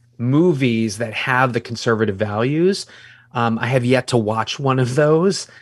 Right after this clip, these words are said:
um, but I am curious to sort of see how it stacks up with the liberal bastion of, like, superhero movies and other, you know, stuff that we're watching. In, in particular, in television, there is a lot more politicization, politicization.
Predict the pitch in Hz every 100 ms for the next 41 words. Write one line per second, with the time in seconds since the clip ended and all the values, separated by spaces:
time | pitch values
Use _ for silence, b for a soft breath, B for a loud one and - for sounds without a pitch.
0 | B B 123 113 107 117 120 127 135 127
1 | - - 160 151 127 117 104 - 123 127
2 | 113 - 127 107 113 107 107 _ - -
3 | 123 107 - 120 104 107 98 - B B
4 | B B 117 117 113 120 113 107 110 107
5 | 107 - 107 101 98 101 98 95 - 107
6 | 104 87 98 98 101 95 98 98 95 101
7 | 98 95 95 - 117 101 92 90 - 101
8 | - 78 92 95 - _ b b b 104
9 | 98 95 104 90 B B B - 165 -
10 | - 175 170 139 202 196 175 143 131 -
11 | 165 170 135 117 101 101 95 95 - 113
12 | 117 107 - _ 127 120 113 123 123 127
13 | 120 117 - 113 110 107 95 98 104 104
14 | - 131 143 139 120 117 113 127 110 98
15 | 107 98 113 110 117